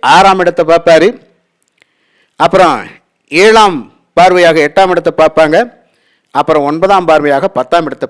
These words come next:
பார்க்கிறார். அப்ப ஆறு, எட்டு, பத்து ஸ்தானங்கள் வலுப்பெறுகிறது.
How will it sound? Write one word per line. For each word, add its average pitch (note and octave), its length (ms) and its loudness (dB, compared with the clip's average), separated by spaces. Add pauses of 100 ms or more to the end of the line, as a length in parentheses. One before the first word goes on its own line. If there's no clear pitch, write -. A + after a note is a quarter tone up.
பார்க்கிறார். - 360 -16 (720)
அப்ப - 120 -6 (200)
ஆறு, G#3+ 180 4 (100)
எட்டு, F3+ 160 -8 (100)
பத்து D3+ 260 -4
ஸ்தானங்கள் D3+ 460 -6
வலுப்பெறுகிறது. A#2+ 520 -10